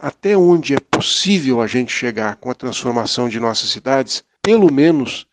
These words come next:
teremos a ousadia de pensar grande, de imaginar alvos maiores. Afinal de contas, sonhar grande ou sonhar pequeno dá o mesmo trabalho e ocupa o mesmo tempo,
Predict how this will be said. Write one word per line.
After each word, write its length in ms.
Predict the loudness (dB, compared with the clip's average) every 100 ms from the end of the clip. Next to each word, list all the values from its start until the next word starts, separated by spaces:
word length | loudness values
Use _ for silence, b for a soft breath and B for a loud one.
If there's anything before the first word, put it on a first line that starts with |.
| _ _
teremos 420 | 2 4 4 4
a 140 | 2 4
ousadia 1200 | 6 6 4 0 -2 -2 -4 -6 -2 -2 -2 -4 _ _ _
de 140 | -10 -4
pensar 460 | -2 -2 -2 -2
grande, 480 | -2 -4 -6 -10 -20 _ _
de 160 | -2 2
imaginar 680 | 4 2 0 -2 0 0
alvos 400 | 2 2 2 -2
maiores. 760 | -2 -2 0 -2 -4 -6 -12 -14 _ -12
Afinal 300 | -4 0 0
de 100 | 2
contas, 400 | 0 2 -2 -8 _ _
sonhar 420 | -6 0 2 4 0
grande 560 | 2 4 4 2 -6
ou 140 | 0 2
sonhar 320 | 2 2 2 0
pequeno 500 | -4 -2 0 0 0
dá 140 | 2
o 100 | 4
mesmo 300 | 6 4 4
trabalho 500 | 0 -2 0 0 2
e 80 | 4
ocupa 380 | 4 2 -2 4
o 20 |
mesmo 260 | 4 4 0
tempo, 440 | 0 0 -2 -10